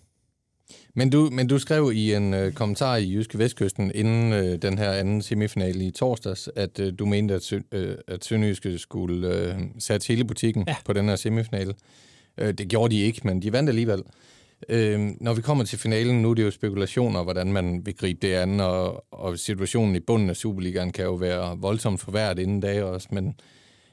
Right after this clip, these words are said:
Speaker 1: men hvis vi bare lige skal nævne én spiller, for det er jo nok ikke sådan, at Lawrence Thomas ikke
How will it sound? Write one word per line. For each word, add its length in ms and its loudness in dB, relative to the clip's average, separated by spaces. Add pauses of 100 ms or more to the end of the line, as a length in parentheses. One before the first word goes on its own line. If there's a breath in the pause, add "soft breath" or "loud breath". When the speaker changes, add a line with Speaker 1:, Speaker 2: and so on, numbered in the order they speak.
(140 soft breath)
Speaker 1:
men 140 0
hvis 400 -6
vi 80 2
bare 140 0
lige 120 0
skal 120 -2
nævne 240 4
én 160 4
spiller, 360 0 (500)
for 200 0 (440)
det 60 0
er 60 4
jo 140 4
nok 180 2
ikke 160 2
sådan, 180 2
at 120 2
Lawrence 320 2
Thomas 420 0
ikke 280 -4